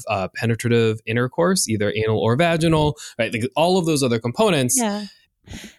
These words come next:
Speaker 2: And I mean, the other thing is that in a lot of heterosexual encounters, women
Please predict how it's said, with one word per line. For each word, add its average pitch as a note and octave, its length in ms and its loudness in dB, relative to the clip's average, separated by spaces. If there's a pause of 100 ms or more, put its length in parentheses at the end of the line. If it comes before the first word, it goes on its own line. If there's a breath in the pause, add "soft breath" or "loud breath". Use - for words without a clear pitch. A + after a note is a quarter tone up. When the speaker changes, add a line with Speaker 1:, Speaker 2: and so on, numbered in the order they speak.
(140)
Speaker 2:
And A#3+ 160 2
I B3+ 80 2
mean, B3 220 0
the A#3+ 160 0
other B3 220 0
thing A#3 200 0
is G3 300 0
that F3 340 0 (160)
in F#3+ 380 2
a F3 80 2
lot F3 200 2
of F3 220 2
heterosexual E3+ 1200 0
encounters, D#3+ 960 0 (320 loud breath)
women E3 640 0